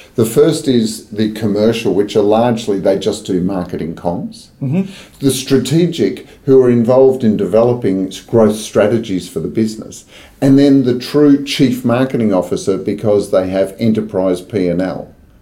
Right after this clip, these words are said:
Speaker 1: responsibility. So they're responsible for not just growth, but also profitability across the organisation.
Speaker 2: Absolutely.
Speaker 1: Now, the breakdown from this U S study was almost fifty percent are just comms people.
Speaker 2: Yep.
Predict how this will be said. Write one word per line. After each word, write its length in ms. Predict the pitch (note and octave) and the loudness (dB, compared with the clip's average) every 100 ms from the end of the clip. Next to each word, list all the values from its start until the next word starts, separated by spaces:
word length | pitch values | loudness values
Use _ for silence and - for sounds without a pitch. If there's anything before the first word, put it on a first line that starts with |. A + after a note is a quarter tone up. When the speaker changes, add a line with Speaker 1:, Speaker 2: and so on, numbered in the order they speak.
| _ - | _ -8
Speaker 1:
responsibility. 960 | F#2 - F#2+ F#2 - E2+ F2 E2+ - - - _ _ _ - | -6 -4 -2 -2 -2 0 2 2 -4 -14 -20 _ _ _ -6
So 260 | - F#2+ | 0 2
they're 200 | F#2+ F#2+ | 4 2
responsible 720 | F#2 F#2+ - B2+ A2+ G#2 G2 | 0 -4 -2 0 0 -2 -2
for 200 | F2+ G#2+ | -2 -2
not 220 | G2+ B2+ - | 0 -2 0
just 260 | G2 - | -4 0
growth, 320 | G#2+ G2 F#2 | 2 2 0
but 120 | - G2+ | 0 2
also 420 | G#2 - F#2 F2 | 2 2 0 0
profitability 840 | F#2+ F2 E2+ E2+ F2 F2+ E2+ - | -2 -2 -4 -2 0 0 -2 -6
across 380 | D#2 - F#2 - | -10 -4 -4 -2
the 80 | F2 | -2
organisation. 640 | E2 D#2+ D#2 D#2 E2 - | -2 -2 -8 -4 -4 -6
Speaker 2:
Absolutely. 520 | A#2+ B2 C#3 B2+ - - | -8 -4 -2 -2 -6 2
Speaker 1:
Now, 180 | B2+ | 4
the 100 | B2+ | 4
breakdown 800 | A#2+ D3 E3 - C3 A#2 A2 G#2+ - _ | 4 4 2 2 2 4 2 -2 -12 _
from 420 | - C3 A2 G#2+ | -4 2 4 2
this 260 | A2+ G#2+ - | -2 -4 2
U 180 | A2 G2+ | 4 4
S 140 | G2 | 2
study 440 | - A2 F2+ F2 | -2 -4 -2 -2
was 480 | F2 F#2+ F#2+ F#2 - | 0 2 2 0 -2
almost 420 | - D3 B2+ A2 - | 2 4 4 2 0
fifty 320 | B2+ - G#2+ | -2 -2 -2
percent 460 | G#2 G2 F#2+ F2 - | -2 -2 -2 -2 -4
are 140 | G2 | -4
just 400 | - G#2 G2 - | 0 0 0 -8
comms 380 | - F#2+ F#2 - | -6 -2 -2 -4
people. 460 | - - - - - | -6 -8 -8 -12 -4
Speaker 2:
Yep. 240 | C#3+ D3 | -4 -4